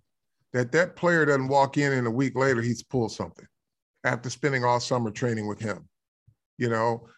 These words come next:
Um, so these are the Giants' issues, right? Bringing the offense into the modern day N F L, because you have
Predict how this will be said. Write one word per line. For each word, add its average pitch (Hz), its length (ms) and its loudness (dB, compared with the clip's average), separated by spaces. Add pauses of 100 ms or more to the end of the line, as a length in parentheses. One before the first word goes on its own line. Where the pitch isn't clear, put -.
(140)
Um, 104 640 0
so 139 460 0 (1900)
these 277 260 8
are 294 60 6
the 214 100 4
Giants' 180 580 2 (100)
issues, - 440 0
right? 175 320 -2 (1800)
Bringing 220 800 2 (420)
the 139 260 2
offense 139 800 0 (200)
into 147 340 -2
the 139 80 0
modern 127 440 0
day 110 460 0 (1500)
N 117 120 0
F 107 180 -4
L, 87 320 -6 (220)
because 120 320 -2
you 123 100 -2
have 117 500 0